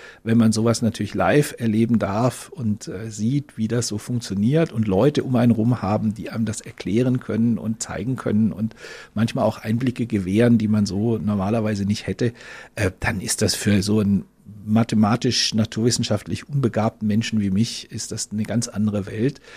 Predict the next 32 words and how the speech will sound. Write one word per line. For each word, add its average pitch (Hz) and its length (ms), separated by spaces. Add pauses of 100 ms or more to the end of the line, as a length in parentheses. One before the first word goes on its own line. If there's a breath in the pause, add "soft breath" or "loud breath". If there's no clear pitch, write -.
(300 loud breath)
vor 113 180
der 110 140
ich 107 100
nicht 117 160
nur 98 120
großen - 300
Respekt 101 440
hab, - 180
sondern 107 280
die 117 100
verzaubert 117 500
mich 101 160
auch. - 240
Und 110 160
das - 540
finde 127 240
ich - 80
halt 113 160
toll 156 300
und 143 160 (300 loud breath)
ich - 60
stell 151 180
immer 156 200
wieder 147 180
fest, - 380
dass 113 100
das - 180
halt 120 120
ganz 123 200
viele 156 340
der 98 120
Besucher, 95 640